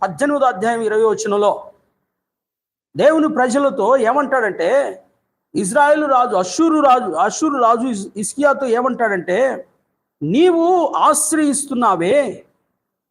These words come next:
ఆయన ఏ పాటివాడు?" అని ప్రభు అయిన సైన్యములకు అధిపతి యగు యెహోవా, సర్వోన్నతమైన దేవుడు గురించి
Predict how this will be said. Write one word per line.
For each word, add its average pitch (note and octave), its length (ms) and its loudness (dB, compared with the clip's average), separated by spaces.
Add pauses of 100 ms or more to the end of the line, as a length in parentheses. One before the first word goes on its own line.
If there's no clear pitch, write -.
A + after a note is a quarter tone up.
(760)
ఆయన C#4+ 320 2
ఏ D4 200 4
పాటివాడు?" D#4 840 0 (680)
అని A3 540 -2 (600)
ప్రభు G3+ 240 0
అయిన A3 160 -2 (760)
సైన్యములకు B3+ 580 -2
అధిపతి A3 380 -4
యగు G3+ 160 -6
యెహోవా, F#3 800 -2 (520)
సర్వోన్నతమైన B3+ 680 0
దేవుడు A3 300 -2
గురించి G#3 640 -6